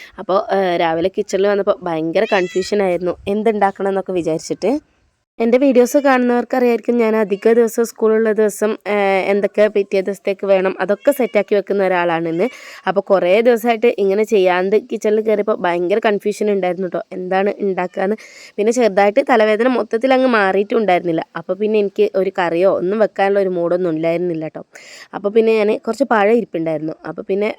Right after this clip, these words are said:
ആ, പുട്ടും പഴം ആക്കാമെന്ന് വിചാരിച്ചു. എന്നാൽ പിന്നെ കറി ഉണ്ടാക്കേണ്ട ആവശ്യമില്ലല്ലോ. അങ്ങനെ ഇപ്പോൾ ദാ, ആ, പുട്ടിനൊക്കെ റെഡിയാക്കിക്കൊണ്ടിരിക്കുകയാണ്. ഞാൻ യൂസ് ചെയ്യുന്ന ബ്രാൻഡ് എന്ന് വെച്ചാൽ അജ്മീൻ്റെ പുട്ടുപൊടിയാണ് ട്ടോ.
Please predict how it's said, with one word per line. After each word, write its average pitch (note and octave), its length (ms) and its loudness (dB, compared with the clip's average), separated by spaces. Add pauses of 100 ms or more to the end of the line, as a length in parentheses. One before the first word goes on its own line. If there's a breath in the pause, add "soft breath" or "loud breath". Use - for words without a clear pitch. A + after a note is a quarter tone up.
ആ, G3+ 200 0
പുട്ടും A3 360 -2
പഴം G3 200 2
ആക്കാമെന്ന് E3+ 360 -4
വിചാരിച്ചു. D#3+ 300 -6
എന്നാൽ E3+ 140 -6
പിന്നെ F#3 320 -6
കറി A3 160 2
ഉണ്ടാക്കേണ്ട F3+ 360 -2
ആവശ്യമില്ലല്ലോ. D3+ 560 -4 (560 loud breath)
അങ്ങനെ A#3 260 2
ഇപ്പോൾ A3+ 140 2
ദാ, A3 140 2 (320 loud breath)
ആ, - 0 - (540)
പുട്ടിനൊക്കെ G3+ 600 -2
റെഡിയാക്കിക്കൊണ്ടിരിക്കുകയാണ്. F3+ 1120 -2
ഞാൻ B3+ 500 0
യൂസ് A3+ 220 0
ചെയ്യുന്ന A3+ 220 0
ബ്രാൻഡ് F#3 300 -2
എന്ന് F#3+ 120 -2
വെച്ചാൽ F#3 340 -2
അജ്മീൻ്റെ F#3+ 400 -2
പുട്ടുപൊടിയാണ് D#3+ 580 -4
ട്ടോ. D3 180 -8